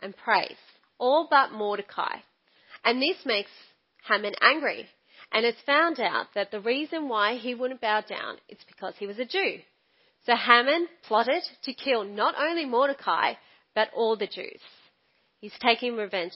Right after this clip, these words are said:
to a whole new level here. When have we had someone made us angry and we've taken things to a level beyond what is needed? When do we go beyond what is necessary?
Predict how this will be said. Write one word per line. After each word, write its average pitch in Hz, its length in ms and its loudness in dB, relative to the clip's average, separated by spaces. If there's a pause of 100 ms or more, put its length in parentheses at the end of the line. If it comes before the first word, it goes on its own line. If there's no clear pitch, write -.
(100)
to 190 100 -8
a - 20 -14
whole 208 240 -6
new 220 200 -6
level 175 240 -8
here. 190 280 -2 (1900)
When 339 160 -2
have 302 160 -2
we 262 440 2
had 240 220 2 (100)
someone 240 300 0
made 220 260 0
us 208 160 0 (160)
angry 165 480 -14 (640)
and 220 140 -6
we've 254 200 -2
taken 254 380 -6
things 185 300 -8 (180)
to 202 60 -16
a 185 80 -6
level 180 520 -6
beyond 190 380 -10
what 180 140 -8
is 175 160 -14
needed? 175 360 -12 (1120)
When 226 240 0
do 277 120 -6
we 269 180 -2
go 202 400 0 (160)
beyond 220 520 0
what 208 120 -4
is 208 140 -8
necessary? 175 760 -16